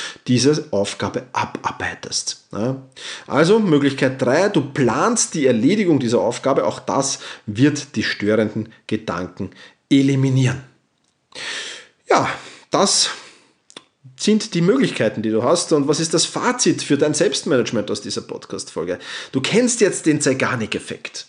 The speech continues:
Ja, du kennst ihn jetzt. Ähm, du weißt jetzt, ähm, was, äh, er beinhaltet. Du weißt seine Tücken. Du, du, du weißt, wie er zuschlägt. Du, du kennst den, den Background dazu.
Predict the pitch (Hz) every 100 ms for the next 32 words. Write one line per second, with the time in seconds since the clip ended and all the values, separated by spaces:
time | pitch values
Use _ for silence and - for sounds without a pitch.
0 | - 110 175 185 160 180 226 226 247 208
1 | 233 220 - - - - - 165 170 170
2 | 175 175 175 160 123 202 - 202 202 214
3 | 196 190 175 165 160 143 156 190 - -
4 | 175 - 147 123 135 160 156 208 202 233
5 | 220 214 185 151 117 202 208 - 170 170
6 | - 226 226 - 233 214 196 - - 180
7 | 185 165 147 104 214 214 - 180 175 -
8 | 233 - 220 220 - - 190 175 - -
9 | - 165 165 185 233 226 - 190 180 170
10 | 160 175 208 - 127 107 104 117 - 139
11 | 302 -